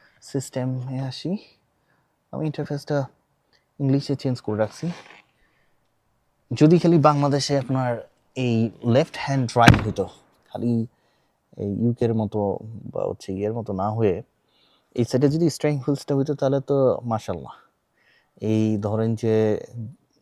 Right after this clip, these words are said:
আপনারা চাওয়া মাত্রই এই গাড়ি পাঠায় দেওয়া মানে সম্ভব ছিল এবং খুব রিজনেবল প্রাইসে চাইনিজ মার্কেটে যতটুকু ছিল অতটুকু, এবং বাংলাদেশে, আহ, হাইব্রিড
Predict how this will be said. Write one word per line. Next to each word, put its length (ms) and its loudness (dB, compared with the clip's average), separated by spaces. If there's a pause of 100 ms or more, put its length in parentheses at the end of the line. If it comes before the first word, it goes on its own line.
(140)
আপনারা 280 -2
চাওয়া 380 -2
মাত্রই 600 -4 (560)
এই 80 -8
গাড়ি 160 2
পাঠায় 300 -8
দেওয়া 240 -4 (360)
মানে 200 -12 (140)
সম্ভব 380 -6
ছিল 200 -14
এবং 500 -8
খুব 220 -4 (100)
রিজনেবল 500 0
প্রাইসে 420 -8
চাইনিজ 420 -8
মার্কেটে 340 -8
যতটুকু 460 -10
ছিল 200 -12
অতটুকু, 500 -8
এবং 200 -6
বাংলাদেশে, 520 -6 (540)
আহ, 280 -6
হাইব্রিড 340 -4